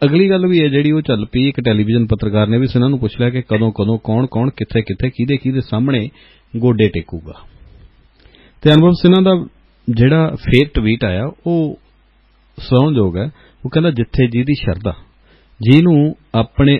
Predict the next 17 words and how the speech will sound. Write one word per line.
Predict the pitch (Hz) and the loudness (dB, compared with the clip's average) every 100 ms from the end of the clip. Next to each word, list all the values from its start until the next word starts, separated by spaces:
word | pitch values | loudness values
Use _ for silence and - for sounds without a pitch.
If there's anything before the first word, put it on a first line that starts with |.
| - | 2
ਅੰਦਰ | 117 117 | 0 2
ਝਾਕ | 123 - 135 - | 0 0 -2 -2
ਕੇ | 104 | -2
ਲੱਗੇ | 95 95 110 - | -2 -2 -4 -2
ਕਿ | 139 - | -6 -2
ਇਹ | 139 123 | -2 0
ਗਲਤ | 104 127 151 | -2 -2 0
ਮੈਂ | 123 | 0
ਕੀਤਾ, | 98 87 110 135 _ _ _ _ _ _ _ - - | -2 -4 -4 -4 _ _ _ _ _ _ _ -8 2
ਮੈਂ | 113 117 107 135 - _ _ _ _ - | 4 6 2 -2 -12 _ _ _ _ -4
ਉੱਥੇ | 135 - 170 | -2 0 0
ਹੀ | |
ਝੁੱਕ | 165 165 - | 0 -2 -2
ਕੇ | 120 | -2
ਮਾਫ਼ੀ | 98 87 92 | 0 -2 -4
ਮੰਗ | 87 78 | -8 -10
ਲਾਂ।" | 78 | -18